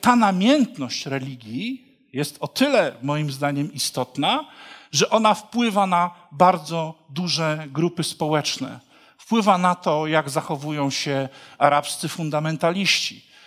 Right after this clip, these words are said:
Wpływa na to, w jaki sposób my myślimy o świecie, czy podejmujemy określone decyzje.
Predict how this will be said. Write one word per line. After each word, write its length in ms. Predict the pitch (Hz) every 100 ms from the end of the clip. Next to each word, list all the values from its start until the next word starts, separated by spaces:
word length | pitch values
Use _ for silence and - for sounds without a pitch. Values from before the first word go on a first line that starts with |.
| _ -
Wpływa 340 | 190 160 165
na 180 | 160 156
to, 380 | - 147 147 - - _
w 40 | 139
jaki 240 | 160 165
sposób 680 | - - 160 - 156 - _ _ -
my 360 | 170 226 190 - -
myślimy 540 | 160 - 208 208 165
o 80 | 143
świecie, 580 | - 143 127 - 196 226
czy 140 | -
podejmujemy 680 | - 165 170 160 170 196 180
określone 640 | 170 156 170 156 151 147
decyzje. 600 | 139 147 - 160 110 120